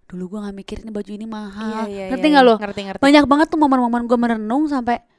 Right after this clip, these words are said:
Speaker 1: "Kok hidup gue berubah banget ya?"
Speaker 2: Iya, iya,
Speaker 1: gitu.
Speaker 2: iya. Jadi gini guys, intinya sebenarnya gini, yang gue bisa ambil dari percakapan kita berdua sekarang
Speaker 1: Mm-mm.
Speaker 2: tuh, sebenarnya jangan pernah,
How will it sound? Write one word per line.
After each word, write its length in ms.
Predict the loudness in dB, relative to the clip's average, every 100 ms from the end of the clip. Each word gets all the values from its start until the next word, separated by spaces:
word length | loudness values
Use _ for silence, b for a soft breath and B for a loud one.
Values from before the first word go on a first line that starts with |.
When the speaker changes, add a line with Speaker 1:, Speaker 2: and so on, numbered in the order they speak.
| _
Speaker 1:
"Kok 160 | -10 -6
hidup 180 | -6 -6
gue 140 | -8
berubah 360 | -6 -6 -4 -4
banget 340 | -4 -4 -6 -6
ya?" 140 | -2
Speaker 2:
Iya, 180 | 0 0
iya, 100 | -2 -4
Speaker 1:
gitu. 320 | -2 2 2
Speaker 2:
iya. 220 | 0 -6 2
Jadi 180 | 2 2
gini 200 | -4 -2
guys, 240 | 0 -2
intinya 320 | -4 -10 -8 -8
sebenarnya 360 | -6 -4 -4
gini, 240 | -6 -8 -10 -14
yang 380 | -10 -8 -6 -6
gue 160 | -4 -4
bisa 340 | -4 -6 -6 -4 -4 -6
ambil 340 | -6 -4 -2
dari 180 | 0 -2
percakapan 560 | -4 -6 -8 -8 -8 -8
kita 200 | -8 -8
berdua 380 | -8 -6 -4
sekarang 440 | -4 -6 -8 -8 -6
Speaker 1:
Mm-mm. 60 |
Speaker 2:
tuh, 120 | -6 -6 b b b b b b
sebenarnya 680 | -6 -4 -2 0 0 0
jangan 340 | 0 -2 -2 -6
pernah, 400 | -6 -6 -4